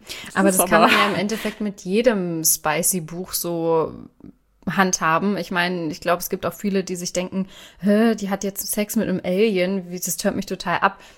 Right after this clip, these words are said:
Speaker 2: Also ich glaub, das gibt's ja in jeder Kategorie, dass es da halt Fans, aber halt auch eher Feinde gibt, die sagen, „Nee, geht gar nicht.“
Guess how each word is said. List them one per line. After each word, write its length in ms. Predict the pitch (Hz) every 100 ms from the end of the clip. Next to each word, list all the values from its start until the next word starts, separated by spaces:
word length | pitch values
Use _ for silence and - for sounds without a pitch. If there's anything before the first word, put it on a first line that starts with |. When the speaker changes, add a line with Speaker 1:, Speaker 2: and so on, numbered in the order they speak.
| _ -
Speaker 2:
Also 180 | 190 196
ich 60 |
glaub, 160 | 208 202
das 200 | 202 -
gibt's 220 | 202 -
ja 80 | 202
in 200 | 180 190
jeder 560 | 185 208 202 175 170 170
Kategorie, 680 | 202 185 180 185 190 208
dass 180 | 190 180
es 120 | 180
da 160 | - 190
halt 180 | 196 -
Fans, 460 | - 165 185 214 190
aber 240 | 175 190
halt 220 | 180 180 -
auch 160 | 180 -
eher 500 | 170 180 180 196 185 _ -
Feinde 440 | 233 190 220 190
gibt, 300 | 165 196 -
die 100 | 190
sagen, 280 | 185 185 185
„Nee, 200 | 170 160
geht 240 | 165 -
gar 260 | 190 151 196
nicht.“ 380 | 165 170 214